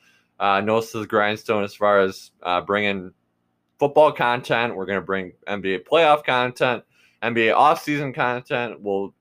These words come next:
we'll cycle in some, uh, baseball too, uh, and other, other sports as well. So just doing our best to, to make this a really good podcast. It's done great so far, and I look forward to,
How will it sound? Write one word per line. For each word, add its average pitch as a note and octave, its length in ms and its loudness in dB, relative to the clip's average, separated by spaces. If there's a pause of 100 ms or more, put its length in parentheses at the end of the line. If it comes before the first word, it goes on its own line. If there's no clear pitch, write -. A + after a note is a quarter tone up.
(480)
we'll F2+ 260 -4
cycle A#2 420 0
in G#2+ 100 -4
some, G2+ 480 -6
uh, F#2 200 0
baseball C3+ 580 0
too, C3 360 -2 (480)
uh, G#2+ 180 2
and A2 100 -4
other, A#2 360 2
other A2+ 200 2
sports A2+ 380 0
as G#2 120 -8
well. A2+ 320 4
So A2 340 0 (440)
just D3+ 180 -6
doing D#3+ 140 4
our D#3 100 6
best C#3+ 360 2
to, B2 500 4
to C3+ 100 -14
make B2+ 200 -2
this B2 180 -8
a A#2 80 -4
really A#2+ 200 -2
good A2 160 -8
podcast. C3 600 0
It's - 120 -20
done G2 200 -8
great G#2+ 240 -4
so A#2 120 -8
far, A2+ 200 -2
and A2 80 -8
I F#2+ 40 -8
look F#2+ 140 -12
forward F#2+ 240 -6
to, G2 120 -12